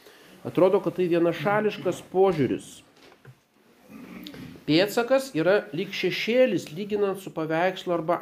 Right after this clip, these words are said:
atvaizdu, kuris yra žmogaus dvasinė siela. Tai reiškia, kad ten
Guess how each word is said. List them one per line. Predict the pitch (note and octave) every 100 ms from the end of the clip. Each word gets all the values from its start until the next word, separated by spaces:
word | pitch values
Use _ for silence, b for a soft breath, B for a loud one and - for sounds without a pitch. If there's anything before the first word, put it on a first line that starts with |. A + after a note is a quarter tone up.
| F#3
atvaizdu, | G3+ G3 D#3+ A#2+ - F#2 - _ _
kuris | - B2+ D#3 -
yra | B2+ C#3 D#3 D#3
žmogaus | B2+ B2 C3+ D#3 C#3
dvasinė | A2+ B2+ C3+ - C3+ B2+
siela. | - E3 B2 - - b b b b b -
Tai | B2+
reiškia, | G#3 G#3 G3+
kad | E3+
ten | E3+ E3+